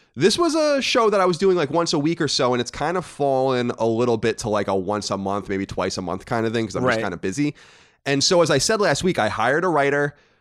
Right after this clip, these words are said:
Speaker 1: She has written the first script. I've recorded it. It is currently being edited. And we'll go live on, let's see, I have it here on Monday, I'm sorry, on Wednesday, May twenty-second. So by the time a lot of people hear this, the first of those episodes will actually go live. And we're gonna hit a little bit of a cadence, I think, from here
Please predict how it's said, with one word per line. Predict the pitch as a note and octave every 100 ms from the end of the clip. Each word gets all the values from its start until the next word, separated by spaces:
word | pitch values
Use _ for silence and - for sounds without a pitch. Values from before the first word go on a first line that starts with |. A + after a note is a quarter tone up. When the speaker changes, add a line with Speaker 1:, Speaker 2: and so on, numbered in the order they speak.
| _
Speaker 1:
She | - - C#3+ C#3+ C#3+
has | C#3+ A#2+
written | D#3+ D#3
the |
first | C3+ D#3+
script. | - G3
I've | C#3+ A#2+
recorded | A2 D3 E3 F3
it. | F3+
It | B2+
is | A#2+ -
currently | D3 C#3 C3
being | A2+ B2 A2 A#2
edited. | C3 C3+ G2 F#2+ G#2+ - _ _ _ _
And | A#2+ A#2+ A#2+ A#2+
we'll | C3+
go | C#3 D3 F3
live | E3 D#3+ D#3+ D3+ -
on, | B2 B2 B2+
let's | C#3+
see, | D#3+
I | A#2+
have | C#3+ D#3+
it | C#3+
here | D3 B2
on | G2+ A2 A2 - -
Monday, | A#2+ C#3+ G#3 G#3+ G3+ G3 G3
I'm | - E3
sorry, | D#3
on | A#2+
Wednesday, | B2+ G#3+ G3
May | F3 E3
twenty-second. | E3 C#3 D#3 B2+
So | G#2
by | A#2+
the | B2+
time | D#3+ G#3+
a |
lot | D#3
of | C#3+
people | D3+ A2
hear | - D3+
this, | F#2+ D#2+ - - -
the | B2+
first | C#3 F3 E3+
of | C#3
those | C#3+ C3+
episodes | B2+ C3+ B2 G2+
will | A2
actually | G#2+ B2
go | G2+
live. | F#2+ A#2+ G2
And | F2 B2+
we're |
gonna | D3 F#3+
hit | A3
a | C#4+
little | D4
bit | A3
of | F3+
a |
cadence, | - G3+ F#3 E3
I | G#2+
think, | G2
from | F#2+ G2
here | A2+ F#2+ A#1+